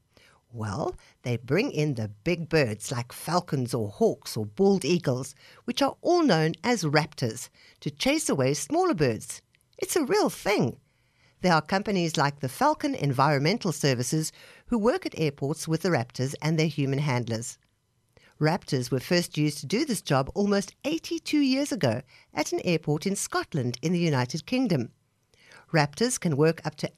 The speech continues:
eight hours a day at an airport to keep the plane safe. Planes fly very, very fast, and a peregrine falcon can fly up to a hundred and fifty-six kilometers flying level and up to three hundred and twenty-two kilometers in a dive.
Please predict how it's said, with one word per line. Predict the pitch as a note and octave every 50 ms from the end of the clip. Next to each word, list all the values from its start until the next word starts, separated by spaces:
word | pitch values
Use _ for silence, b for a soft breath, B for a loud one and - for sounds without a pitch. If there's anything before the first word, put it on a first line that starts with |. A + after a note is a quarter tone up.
| _ -
eight | A3 D4 D4+ - - - -
hours | A#3+ B3 A#3+ A#3+ -
a | A3+
day | F#3+ D#3 - D#3 D3 C#3+
at | C3 - C#3 C#3 -
an | D3 -
airport | - C#3+ C3+ C#3+ - C3 B2 -
to | -
keep | D3+ - - D#3 D3 -
the | -
plane | - - - D#3 C3+ B2
safe. | B2 - - - C3+ A2+ G2 - - - _ b b b b b b b b b b b b b b _
Planes | - G#3 A3 D4 D#4+ - -
fly | - D#3 C#3 B2+ B2 C3
very, | C3+ A#2 - D3 D3+ D3+ C#3+
very | A#2+ G#2+ A2+ A2 G#2+
fast, | - - A#2+ G#2+ - - - - B B B B B B B B B -
and | F3 F3
a | E3
peregrine | D#3+ - - E3 G#3+ C#4+ - C4 - D#3 B2+ B2+
falcon | B2 - - C3 A#2 A#2 - F#3 G3+
can | G#3 - G#3
fly | F3+ - - G3 G#3+ A3+
up | - F#3+ F#3+
to | - - F#3+ E3
a |
hundred | D#3+ - - - C#4+ D#4+ D#4+ F4 C4+
and | A#3
fifty-six | - - - C4 C4 - - E4+ D4+ - - F#3 - -
kilometers | - A#3+ A3+ F3+ D#3 D#3+ D#3+ - G3 F3+ -
flying | - - F#3 F#3 G#3+ A#3+ A3+
level | F#3 C#3 A#2+ A2+ C#3+ F3+ G3+ B B B B B B B B -
and | G#3+ G#3+
up | - G#3 -
to | - G#3
three | F#3 - - - B3 D4+ E4+
hundred | C#4+ B3+ A3 F#3+ F3 D#3
and | D#3 C#3+ -
twenty-two | - - G3+ A3 - A4 - A#4+ A4 - - F#3 D#3+
kilometers | - F3 D3 C3 B2+ B2 - - D3+ -
in | - - F#3+
a | G3
dive. | F#3 - A3+ B3 C4+ B3 F3+ B2 - -